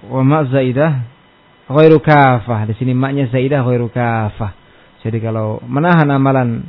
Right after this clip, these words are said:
ruba disebut dengan kafah, kalau tidak menahan amalannya dikatakan ghairu kafah. Darbah majrurun bi ruba wa alamatu jarhi kasra akhirih. Bisayf jar wa majrur.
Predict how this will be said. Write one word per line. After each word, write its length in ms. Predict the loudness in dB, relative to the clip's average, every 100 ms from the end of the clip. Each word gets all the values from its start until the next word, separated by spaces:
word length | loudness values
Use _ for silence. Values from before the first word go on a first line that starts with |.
| -12
ruba 400 | -6 -2 0 -2
disebut 320 | -2 -6 -6
dengan 240 | -4 -4 0
kafah, 680 | 0 2 0 -2 -6 _ _
kalau 160 | -4 -2
tidak 240 | -2 0
menahan 320 | 2 4 4 2
amalannya 400 | 0 0 -2 -4
dikatakan 440 | -6 -4 -4 -4
ghairu 280 | -4 -4 -2
kafah. 560 | 2 4 2 -2 -10 -12 _ _ _ _ _ _ 2
Darbah 400 | 4 6 6 6
majrurun 640 | 6 4 2 4 6 6
bi 80 | 6
ruba 320 | 4 2 2
wa 160 | 2 2
alamatu 400 | 2 2 0 0
jarhi 320 | 0 0 0
kasra 400 | -2 -4 -2 -4
akhirih. 320 | -4 -6 -6 -12 -20 -20 -20 -20 -10
Bisayf 400 | -6 0 2 2
jar 240 | 2 2 4
wa 80 | 2
majrur. 480 | 0 -2 -4 -4